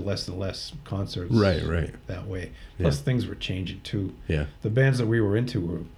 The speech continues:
Speaker 1: were club bands. They weren't,
Speaker 2: Right.
Speaker 1: weren't arena
Speaker 2: Yeah,
Speaker 1: bands.
Speaker 2: of course. And so, so you were playing music at this point?
Speaker 1: Um,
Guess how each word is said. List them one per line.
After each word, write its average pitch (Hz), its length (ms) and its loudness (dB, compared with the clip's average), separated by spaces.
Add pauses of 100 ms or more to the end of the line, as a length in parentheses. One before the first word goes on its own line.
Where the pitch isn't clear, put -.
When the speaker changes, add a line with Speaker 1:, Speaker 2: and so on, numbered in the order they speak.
(100)
Speaker 1:
were 117 80 -6
club 101 340 -2
bands. 87 300 -6
They 92 100 -4
weren't, 110 180 4
Speaker 2:
Right. 78 320 2
Speaker 1:
weren't 117 200 2
arena 92 300 -2
Speaker 2:
Yeah, 101 200 8
Speaker 1:
bands. 78 160 0
Speaker 2:
of - 100 -16
course. 82 220 0 (760)
And 101 240 2
so, 123 180 2
so 127 160 6
you 120 140 8
were 113 100 8
playing 98 320 6
music 92 340 2
at - 80 -4
this 82 120 -2
point? 78 340 0 (720)
Speaker 1:
Um, 156 480 4